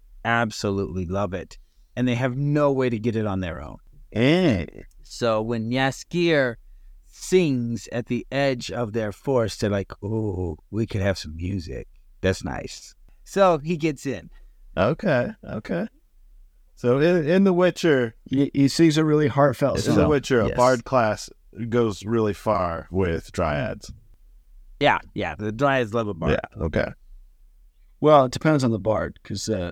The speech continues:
Speaker 3: I don't know if they'd like that, the team up that Jaskier's enemies.
Speaker 2: The ones on the boat?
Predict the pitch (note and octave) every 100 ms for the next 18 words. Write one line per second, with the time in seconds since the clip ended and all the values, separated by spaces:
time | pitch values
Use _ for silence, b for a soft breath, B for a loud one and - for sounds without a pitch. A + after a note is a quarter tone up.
0 | - A2+ C#3+ D3 D#3 D#3 D3 C3 C#3 B2
1 | C3 A#2 G2+ A2+ A2 G2+ F2+ F#2+ - _
2 | _ _ _ _ - - - C#3+ C#3 A#2+
3 | G#2+ - - _ A2 G#2+ F#2+ A2+ A#2 A2
4 | - A#2+ A2+ - _ _ G#2+ A2+ B2 C3+
5 | - - _ _ - F#2+ A2 A#2 A2+ A2+
6 | G2+ A2 B2+